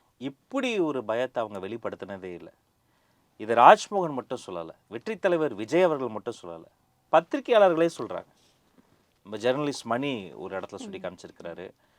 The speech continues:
Speaker 1: மூத்த பத்திரிகைகள், உண்மையான மூத்த பத்திரிகையாளர் டி எஸ் எஸ் மணி அவர்கள் வந்து
Speaker 2: ம்.
Speaker 1: பல இடங்களை சுட்டி காட்டுறாங்க. ஏன் இந்த பயம்னா, இதுக்கு பேர் தான் தோல்வி பயம். கசப்பான வரலாறு அவங்களுக்கு ஞாபகம் வரலாம் இல்லையா?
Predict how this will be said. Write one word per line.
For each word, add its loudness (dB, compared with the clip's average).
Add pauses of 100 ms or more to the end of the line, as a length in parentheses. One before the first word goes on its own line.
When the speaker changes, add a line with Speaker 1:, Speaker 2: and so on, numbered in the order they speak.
(120)
Speaker 1:
மூத்த -2
பத்திரிகைகள், -6
உண்மையான 6
மூத்த -2
பத்திரிகையாளர் -6
டி -6
எஸ் -6
எஸ் -14
மணி -8
அவர்கள் -8
வந்து -14
Speaker 2:
ம். -16
Speaker 1:
பல -10
இடங்களை -14
சுட்டி -20
காட்டுறாங்க. -18 (540)
ஏன் 8
இந்த 0
பயம்னா, 0
இதுக்கு -8
பேர் -6
தான் -6
தோல்வி -2
பயம். -6 (600)
கசப்பான -2
வரலாறு 0
அவங்களுக்கு -10
ஞாபகம் -4
வரலாம் -4
இல்லையா? -6